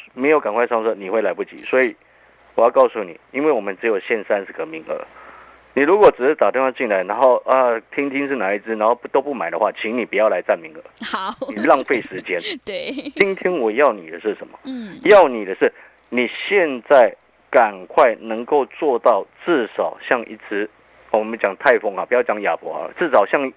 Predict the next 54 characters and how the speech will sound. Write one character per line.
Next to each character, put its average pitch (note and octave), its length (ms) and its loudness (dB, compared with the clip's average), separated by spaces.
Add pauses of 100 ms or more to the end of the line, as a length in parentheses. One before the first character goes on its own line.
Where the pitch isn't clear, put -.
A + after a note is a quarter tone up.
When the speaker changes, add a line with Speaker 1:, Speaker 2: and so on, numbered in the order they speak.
Speaker 1:
泰 C#3+ 200 4
丰 C3+ 160 -4
一 B2+ 40 -2
样， A#2+ 120 -2
二 C#3+ 100 2
十 B2+ 100 -4
二 B2+ 80 2
块 B2 140 2
涨 F#2+ 180 -4
到 A2+ 80 -2
三 A2+ 220 -2
十， - 80 -10
我 F#2 60 -6
们 F2+ 160 -10
获 A#2 100 0
利 G#2+ 100 -2
下 G2 200 -4
车 F#2+ 140 -10
那 G2 100 -8
种 F2 180 -10 (100)
状 G#2 200 0
况， - 180 -6 (640)
又 D#3+ 100 6
或 F3 180 6
者 A2+ 200 0
是 C3+ 200 -2 (540)
至 F#3 200 0
少 G#2+ 180 0
做 C3+ 180 -4
到 B2 100 4
像 C3 160 -2
永 F#2+ 200 -8
丰 A#2+ 200 -2
余、 F#2 220 -10 (320)
华 A2+ 280 4
子， F2+ 200 -18 (340)
甚 C3 160 0
至 A#2 280 -6
农 A#2 260 0
林 G2+ 300 -6
都 C#3 180 6
好， - 220 -2 (580)
对 D3 100 4
不 D3+ 80 4
对？ D#3 140 6 (680)
我 A2 160 0
要 E3 140 8
你 G#2 160 -6
的 F2 100 -12
是 G#2+ 120 -6
这 G#2+ 120 -2
样 F2+ 160 -6
子 - 80 -20
的 - 60 -20